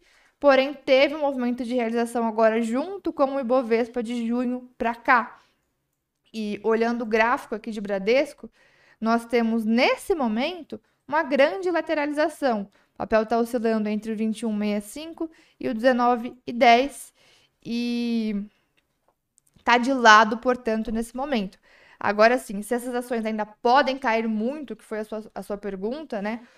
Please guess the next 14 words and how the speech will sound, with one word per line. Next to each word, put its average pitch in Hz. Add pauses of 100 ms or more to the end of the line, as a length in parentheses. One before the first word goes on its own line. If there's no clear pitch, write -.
(200)
O 226
que 226
eu 339
vejo? 190 (400)
Vale, 220 (100)
nesse 240
momento, 233
eu 214
vejo 208
mais 220
uma 294
possibilidade 220
de 233
recuperação. 208